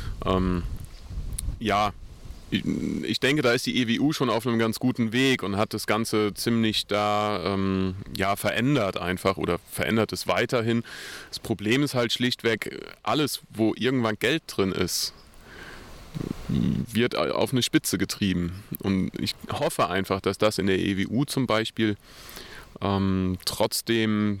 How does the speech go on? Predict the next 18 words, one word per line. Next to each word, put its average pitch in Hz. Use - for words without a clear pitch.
dass 107
der, 104
dass 104
der 113
Weg 127
trotzdem 113
so 110
weitergegangen 101
wird 101
wie 104
bisher 98
und 82
dass 87
da 85
weiter 95
dran 90
gearbeitet 87
wird. 69